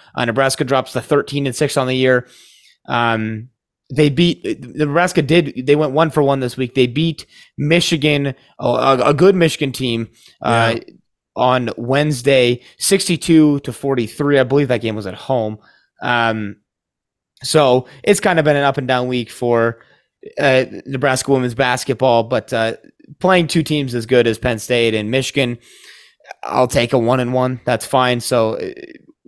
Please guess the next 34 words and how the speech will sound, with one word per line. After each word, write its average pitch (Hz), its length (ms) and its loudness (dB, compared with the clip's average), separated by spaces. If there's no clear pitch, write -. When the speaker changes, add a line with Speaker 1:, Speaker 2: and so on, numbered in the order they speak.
Speaker 1:
what 160 240 2
are 170 60 6
your, 170 120 4
what 151 160 4
are 156 40 2
your 151 100 2
thoughts 143 600 0
on, 127 320 0
uh, 110 340 0
Nebraska's 120 880 -2
on 123 120 -4
the, 113 60 -2
on 123 160 -4
the 123 60 2
women's 120 280 -2
basketball 123 420 -2
team 120 220 -6
here 113 220 -4
and, 107 120 -6
and 110 220 -6
their 107 400 0
chances 110 380 -6
going 107 200 -4
forward. 123 480 2
They're, 151 280 4
they 160 100 2
got 185 140 4
a 151 60 2
big 156 240 2
one 151 180 0
coming 139 260 0
up 135 160 0
on 135 140 -2
Saturday, 113 640 -2